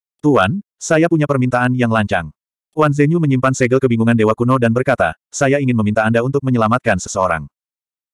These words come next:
"Selamatkan siapa?" Ye Chen Feng mengerutkan kening. "Anak perempuanku," kata Wan Zhenyu.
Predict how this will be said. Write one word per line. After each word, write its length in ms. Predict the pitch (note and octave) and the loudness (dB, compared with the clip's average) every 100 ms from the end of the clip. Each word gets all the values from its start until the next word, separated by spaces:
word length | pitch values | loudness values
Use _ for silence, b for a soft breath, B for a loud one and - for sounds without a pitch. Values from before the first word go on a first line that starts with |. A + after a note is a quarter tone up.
| _ - | _ -6
"Selamatkan 560 | C#3+ C#3 C#3 C#3+ D3 | 0 0 0 0 -2
siapa?" 400 | D#3 C3 F#2+ D2+ - | 0 0 0 -4 -6
Ye 160 | D3 D3+ | -2 0
Chen 240 | D#3 D3 | 0 0
Feng 160 | D3+ D#3 | -2 0
mengerutkan 480 | C3 B2 C#3 C#3 | 0 0 0 0
kening. 320 | B2+ G#2 E2 D2+ _ _ _ D#3 | 0 -4 -4 -12 _ _ _ -4
"Anak 240 | D3+ D#3 | -2 -2
perempuanku," 640 | D3 C3+ C3 A2+ G2 D2+ - - | -2 0 0 0 -2 -6 -10 -2
kata 240 | D#3+ D3+ | 0 2
Wan 160 | C#3 C#3+ | 2 0
Zhenyu. 400 | C3 A#2 G2 D2+ | 0 0 -2 -6